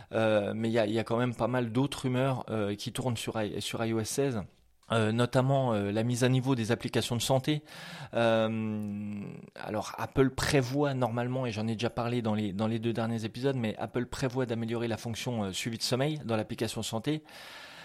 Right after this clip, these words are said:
Il développe aussi plein d'outils, euh, sur le, sur la gestion des gains de santé. Euh, qui, qui permet, euh, aux utilisateurs de scanner, euh, et d'enregistrer notamment leurs médicaments aux États-Unis.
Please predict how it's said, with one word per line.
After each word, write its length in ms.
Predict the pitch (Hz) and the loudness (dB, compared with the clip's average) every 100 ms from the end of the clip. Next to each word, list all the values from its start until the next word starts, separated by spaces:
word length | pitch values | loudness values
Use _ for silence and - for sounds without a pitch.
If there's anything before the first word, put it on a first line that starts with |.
| - | -8
Il 140 | 117 113 | -6 4
développe 380 | 123 113 127 123 | 4 6 4 4
aussi 240 | 117 - | 2 0
plein 320 | - 151 147 | -2 2 4
d'outils, 580 | 135 131 - 143 131 127 | 4 0 2 2 4 4
euh, 180 | 98 95 | 2 0
sur 300 | - 110 104 | -2 0 0
le, 160 | 92 | 0
sur 160 | 92 120 | -2 0
la 80 | 117 | 0
gestion 340 | 113 120 127 | 0 0 0
des 140 | 117 107 | 0 2
gains 180 | 117 | 2
de 60 | 117 | 2
santé. 480 | - 117 113 127 131 - - - | 0 -2 0 0 0 -10 -16 -2
Euh, 720 | 113 107 107 101 101 104 104 101 98 - - - - - - - | 2 4 4 2 0 -2 -4 -6 -8 -12 -16 -18 -20 -20 -12 -4
qui, 240 | 135 127 - | 0 0 0
qui 160 | 135 | -4
permet, 460 | 131 127 131 131 123 | 2 2 4 4 4
euh, 180 | 104 101 | 2 0
aux 160 | 120 | -2
utilisateurs 720 | 98 110 123 120 117 113 127 | -2 -4 -2 0 0 0 0
de 100 | 113 | 0
scanner, 600 | 110 - 131 123 127 123 110 | -2 0 0 2 2 2 2
euh, 300 | 101 98 98 101 | 2 0 -2 -4
et 140 | 82 101 | -4 -2
d'enregistrer 800 | 113 113 107 113 - 131 117 110 | -2 -2 -2 -4 -2 0 0 0
notamment 500 | 113 104 110 120 117 | -2 0 0 0 0
leurs 180 | 107 104 | -2 -2
médicaments 600 | 107 104 117 113 117 113 | -4 -2 0 0 0 -2
aux 60 | |
États-Unis. 560 | 101 95 107 107 123 | -4 -4 -4 0 0